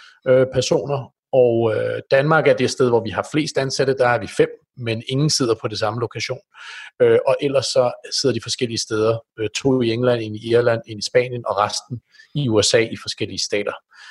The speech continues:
Øh, så, så i, i de sidste ti års tid har, har vi kørt et, øh, et, et fuldstændig, øh, remote, øh, distribueret,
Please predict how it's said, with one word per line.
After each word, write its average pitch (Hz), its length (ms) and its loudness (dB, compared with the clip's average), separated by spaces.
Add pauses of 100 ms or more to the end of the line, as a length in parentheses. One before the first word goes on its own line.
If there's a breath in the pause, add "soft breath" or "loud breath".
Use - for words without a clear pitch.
(360 loud breath)
Øh, 104 280 -2
så, 104 460 0
så 107 80 2
i, 101 100 2
i - 260 -12
de 110 100 -10
sidste 160 240 0
ti - 180 0
års 131 120 4
tid 147 220 -2
har, 117 280 0
har 120 60 -2
vi 110 80 -4
kørt 127 360 2
et, 117 340 -6
øh, 104 260 -2 (120)
et, 117 100 -14 (160)
et - 80 -12 (100)
fuldstændig, 117 840 -2 (560 loud breath)
øh, 107 160 0
remote, 117 580 2
øh, 107 220 2
distribueret, 110 680 2